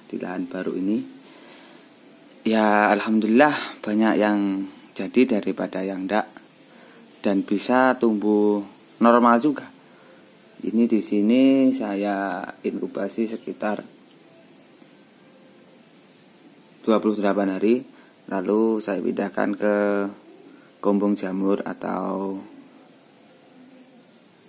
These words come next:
kandang jamur sana. Ini keadaannya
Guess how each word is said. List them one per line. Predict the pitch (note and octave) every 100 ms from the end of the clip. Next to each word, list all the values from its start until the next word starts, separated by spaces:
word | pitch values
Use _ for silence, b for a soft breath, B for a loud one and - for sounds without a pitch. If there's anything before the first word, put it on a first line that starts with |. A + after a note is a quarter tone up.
| _ _ _ _ -
kandang | G2+ G2 G2
jamur | F#2+ F#2+ F#2+
sana. | F#2+ F#2 A2+ - - - -
Ini | G2 G2+ G2 B B -
keadaannya | - - F2+ F2 F#2 A2